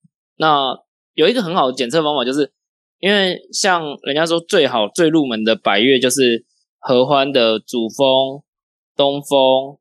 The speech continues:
然后石门山。其实入门的时候，你要检测自己有没有高山症，就是爬这三座山，你就会知道说你有没有高山症。因为它也是在三千以上的海拔高度。那如果你在爬这些山，你都对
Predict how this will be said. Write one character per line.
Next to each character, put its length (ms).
然 120
后 280
石 260
门 180
山。 320
其 140
实 260
入 220
门 140
的 80
时 100
候， 120
你 280
要 160
检 180
测 140
自 100
己 60
有 80
没 80
有 80
高 160
山 200
症， 260
就 100
是 420
爬 160
这 100
三 220
座 140
山， 260
你 100
就 120
会 80
知 140
道 140
说 240
你 120
有 100
没 120
有 80
高 120
山 200
症。 180
因 80
为 60
它 180
也 160
是 140
在 120
三 220
千 180
以 40
上 140
的 80
海 180
拔 220
高 180
度。 240
那 120
如 80
果 140
你 100
在 120
爬 180
这 80
些 100
山， 220
你 80
都 140
对 300